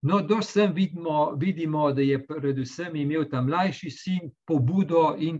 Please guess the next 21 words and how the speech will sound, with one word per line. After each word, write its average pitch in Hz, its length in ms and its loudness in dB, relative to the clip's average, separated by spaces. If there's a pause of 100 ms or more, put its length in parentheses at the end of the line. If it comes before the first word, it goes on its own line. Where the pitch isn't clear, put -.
pa 147 400 4
dinamika 135 640 -2
mlajšega 131 580 -2
sina. 104 340 -6 (580)
No, 165 160 0
zdaj 180 400 0
pa 151 260 2
bo 131 160 2
imel 151 320 2 (460)
pobudo 131 760 0 (120)
oče, 131 560 -4 (920)
pravi 127 440 0 (720)
prilika, 127 680 0 (160)
ko 196 160 -2
je 175 140 -2
bil 156 280 2
še, 135 540 -4 (220)
torej 123 200 -6
mlajši 135 400 -2
sin, 123 320 0 (320)
daleč, 135 640 0